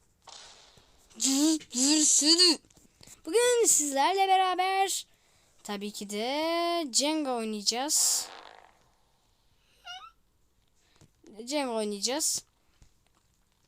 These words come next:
Evet, e, arkadaşlar bugün Eslem'in esprileri, e, bitmiş dedi. Ben de inanamam.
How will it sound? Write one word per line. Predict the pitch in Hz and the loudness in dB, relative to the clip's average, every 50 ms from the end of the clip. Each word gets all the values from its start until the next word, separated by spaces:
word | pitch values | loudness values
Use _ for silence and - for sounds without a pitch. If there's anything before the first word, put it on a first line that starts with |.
| 254 - - | -14 -6 -2
Evet, | 262 302 311 311 330 359 - - - - - - | 2 4 4 4 4 2 0 -4 -6 -4 -4 -4
e, | 254 247 247 254 | -2 -2 -2 -2
arkadaşlar | 226 254 269 277 339 311 311 294 - - - 254 247 254 | -2 -2 -4 -4 -6 -6 -2 -2 0 0 0 -2 -6 -6
bugün | 277 277 302 302 | -6 -4 -4 -4
Eslem'in | 262 262 - - - 320 311 311 294 | -2 -2 -2 -2 -2 -2 -4 -4 -4
esprileri, | 254 262 - - - - 302 294 285 285 277 285 285 277 302 330 330 _ _ _ _ _ _ _ _ _ _ _ _ _ _ _ _ _ 240 | -4 -4 -4 -4 -4 -8 -12 -12 -10 -8 -8 -8 -6 -6 -6 -6 -8 _ _ _ _ _ _ _ _ _ _ _ _ _ _ _ _ _ -6
e, | 233 233 233 226 226 226 226 226 220 220 214 208 202 - | -4 -4 -2 -2 -4 -4 -4 -6 -6 -6 -8 -10 -12 -14
bitmiş | 220 214 - - 285 294 330 370 - - - - - - - - _ _ _ _ _ _ _ - - - _ _ _ _ _ _ _ _ _ _ - - - _ _ _ _ _ _ _ _ 214 | -16 -14 -8 -4 -2 -2 0 2 4 4 6 4 4 2 -2 -6 _ _ _ _ _ _ _ -20 -20 -20 _ _ _ _ _ _ _ _ _ _ -20 -20 -20 _ _ _ _ _ _ _ _ -2
dedi. | 240 240 240 233 311 359 370 302 | -2 0 0 0 -2 -4 -2 -2
Ben | 262 262 277 311 311 | 0 0 0 0 0
de | 285 | -4
inanamam. | - - - 254 247 254 262 269 277 294 311 311 302 | -6 -8 -8 -8 -6 -6 -4 -4 -4 -4 -4 -4 -6